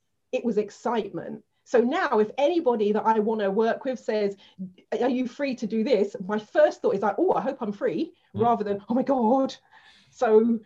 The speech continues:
Speaker 1: you know,
Speaker 2: Yeah.
Speaker 1: it was a form of little mini hypnosis. I'm like, "I can't have that," because if I'm gonna be terrified every single time the microphone <laughs> comes towards me, number one, it's gonna be a painful career, or I won't, I just won't be able to do it.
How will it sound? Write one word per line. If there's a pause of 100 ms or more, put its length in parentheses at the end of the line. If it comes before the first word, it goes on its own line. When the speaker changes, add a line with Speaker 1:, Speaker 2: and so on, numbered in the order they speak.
Speaker 1:
you
know,
Speaker 2:
Yeah.
Speaker 1:
it
was
a
form
of
little
mini
hypnosis.
I'm
like,
"I
can't
have
that,"
because
if
I'm
gonna
be
terrified
every
single
time
the
microphone
<laughs>
comes
towards
me, (800)
number
one,
it's
gonna
be
a
painful
career,
or
I
won't, (100)
I
just
won't
be
able
to
do
it.